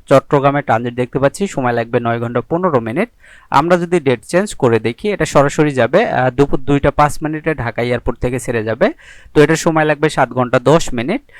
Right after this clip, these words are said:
তো আমরা যদি বিমান বাংলাদেশ এয়ারলাইন্সের লাগেজগুলো দেখি, আপনারা দেখতে পাচ্ছেন সাত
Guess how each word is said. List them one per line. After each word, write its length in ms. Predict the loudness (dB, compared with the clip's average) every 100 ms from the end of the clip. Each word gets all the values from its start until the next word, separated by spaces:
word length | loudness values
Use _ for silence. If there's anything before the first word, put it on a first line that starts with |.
| -10 4
তো 80 | 4
আমরা 220 | 4 0
যদি 200 | -2 0
বিমান 220 | 2 2
বাংলাদেশ 440 | 2 0 -2 -6 -4
এয়ারলাইন্সের 420 | -2 -2 -2 -4
লাগেজগুলো 640 | 0 0 0 -4 -4 -4 -4
দেখি, 380 | -6 -6 -2
আপনারা 340 | -2 0 0 2
দেখতে 260 | 0 0
পাচ্ছেন 280 | 0 0 -4
সাত 240 | -2 -2